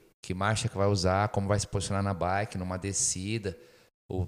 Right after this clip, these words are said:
colocar o corpo mais pra trás, numa subida, o corpo mais pra frente. Tudo isso faz diferença, a, essa pilotagem,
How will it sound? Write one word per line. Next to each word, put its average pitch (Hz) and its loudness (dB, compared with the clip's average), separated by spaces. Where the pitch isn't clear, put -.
colocar 92 0
o 95 0
corpo - 2
mais 92 -2
pra 98 -2
trás, 98 0
numa 95 -4
subida, 101 -4
o 95 -4
corpo - -6
mais 92 -4
pra 98 -4
frente. 101 -4
Tudo 139 -2
isso 156 0
faz 156 -4
diferença, 151 -6
a, 98 -4
essa 98 -2
pilotagem, 123 0